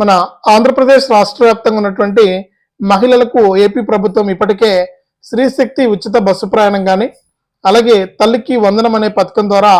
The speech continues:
వారి పిల్లలను చదివించుకోవడానికి వారికి డబ్బులు ఇవ్వడం కానీ, దాంతోపాటుగా మనకు మహిళలందరికీ కూడా డ్వాక్రా మహిళలకైతే మరిన్ని అప్‌డేట్స్,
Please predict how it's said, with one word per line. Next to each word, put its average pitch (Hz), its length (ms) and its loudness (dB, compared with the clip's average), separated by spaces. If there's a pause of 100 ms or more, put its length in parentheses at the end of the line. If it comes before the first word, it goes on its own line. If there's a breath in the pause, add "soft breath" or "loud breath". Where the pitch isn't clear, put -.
(120)
వారి 185 220 -4
పిల్లలను 220 380 0
చదివించుకోవడానికి 196 800 -4 (460)
వారికి 190 300 0
డబ్బులు 196 220 0
ఇవ్వడం 190 240 0
కానీ, 185 220 -2 (460)
దాంతోపాటుగా 226 800 2
మనకు 208 300 0 (520)
మహిళలందరికీ 220 720 0
కూడా 214 180 0 (640 soft breath)
డ్వాక్రా 220 400 2
మహిళలకైతే 208 600 0 (460)
మరిన్ని 247 400 -2
అప్‌డేట్స్, 196 400 -6